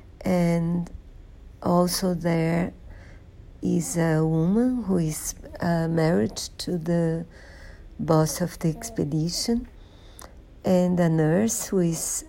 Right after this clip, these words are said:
um, hired to take care of her because she's afraid of being killed, and, um, things are very strange. And there is another woman who is married to,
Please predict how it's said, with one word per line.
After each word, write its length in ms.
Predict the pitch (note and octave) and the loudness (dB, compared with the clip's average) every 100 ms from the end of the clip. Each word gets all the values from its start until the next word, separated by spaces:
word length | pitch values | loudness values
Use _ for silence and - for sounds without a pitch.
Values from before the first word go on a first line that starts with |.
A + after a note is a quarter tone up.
| D#3+ | -8
um, 800 | - F3 E3+ E3 E3 D#3+ D#3 D#3 D3+ | -4 0 0 0 -2 -2 -2 -4 -8
hired 580 | - F3 E3+ E3+ F3 - - - - - - | -4 0 4 4 2 -2 -12 -14 -18 -18 -12
to 120 | - | -10
take 320 | F3 - E3+ - | -6 0 -2 0
care 320 | F3+ F3 E3+ | 0 2 4
of 160 | D3+ | 2
her 460 | - E3+ F#3 G3+ G3 | 2 4 6 6 4
because 420 | E3 - E3+ - | 0 -2 -2 -2
she's 200 | E3+ D#3 | -4 -4
afraid 840 | D#3+ - F#3+ F#3+ F#3+ F#3+ F#3 - - - - - - | -8 -6 0 2 2 2 -2 -4 -16 -16 -16 -18 -8
of 260 | - D#3+ - | -4 -4 -2
being 260 | D#3+ D3+ C#3 | 0 0 -2
killed, 720 | - G#3 G#3 G3 F#3 F3 E3 E3+ | -2 2 4 4 4 2 0 -2
and, 500 | D#3 D#3 D#3 - - - | 0 0 -2 -6 -10 -4
um, 840 | E3+ E3 D#3 D#3 D#3 D#3 D#3 E3+ - - - - - - - - - | -2 0 0 -2 -2 -4 -6 -8 -12 -20 -20 -20 -20 -20 -20 -20 -20
things 440 | - G3 F3 E3 F3 | -4 2 2 4 2
are 100 | D#3+ | 4
very 320 | E3+ D#3+ D#3+ | 4 4 2
strange. 840 | - - F3 F3+ G3 G3+ G#3+ - - - - - - - - | -2 -2 0 2 2 0 -2 -6 -8 -20 -20 -20 -20 -20 -4
And 420 | G3 F#3 F#3 F3+ - | 2 2 2 0 0
there 240 | F#3+ F#3 | 2 4
is 240 | F#3 F3+ | 4 2
another 540 | F#3 F3+ E3+ F3 F3+ F3 | 0 2 2 2 4 4
woman 520 | F3 F#3 G3+ G#3 G#3 | 4 4 2 2 2
who 80 | F#3+ | 2
is 180 | F#3+ - | 0 2
married 380 | F3+ F3 F3 - | 4 4 2 -2
to, 300 | - F#3 | -4 -4